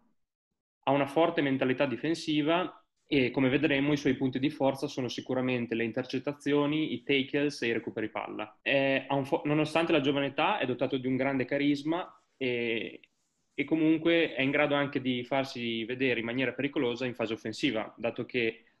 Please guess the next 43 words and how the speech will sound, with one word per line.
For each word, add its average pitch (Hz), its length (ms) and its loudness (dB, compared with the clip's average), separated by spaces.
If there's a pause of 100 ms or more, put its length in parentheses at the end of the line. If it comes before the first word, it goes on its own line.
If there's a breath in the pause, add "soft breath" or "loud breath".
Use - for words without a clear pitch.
ha, 113 440 -4
in 120 100 -4
venticinque 131 480 -2
partite 139 400 -4
è - 20 -2
stato 127 240 -4
in 120 100 -4
grado 120 320 0
di 117 220 -6
segnare 120 360 -4
un 147 100 -2
gol 120 320 0
e 113 300 -2
servire 113 420 -4
due 110 140 -2
assist. - 640 -12
E 113 680 -4
diciamo 175 360 0
che 151 140 2
è 127 40 4
un, 131 260 0 (240)
è 143 100 2
il 147 120 4
tipo 190 240 0
di 160 100 2
calciatore, 160 920 2
eh, 127 200 -4
che 160 160 -2
tutti 147 260 -2
gli 131 60 2
allenatori, 123 800 0
eh, 104 380 -6
vorrebbero 113 380 -2
avere 107 180 -2
in 104 60 -12
campo. 95 500 -8 (180)
Se 151 260 2
andiamo 135 320 2
a 156 40 2
vedere 117 600 2
le 113 140 -4
sue 127 240 -4
statistiche 135 880 -4